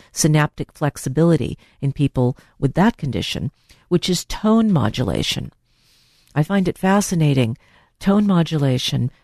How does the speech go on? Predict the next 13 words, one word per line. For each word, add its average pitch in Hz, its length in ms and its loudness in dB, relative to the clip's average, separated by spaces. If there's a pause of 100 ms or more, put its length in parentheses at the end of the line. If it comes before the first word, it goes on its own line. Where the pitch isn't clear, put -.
means 143 420 2 (240)
that 143 400 0 (200)
you 156 180 4
play 175 320 0
a 208 80 2
tone 127 480 0 (320)
and 151 200 2
the 151 60 -4
person 170 600 0 (440)
has 170 280 -2
to 143 380 -4 (580)
essentially 147 500 -4
move 156 640 2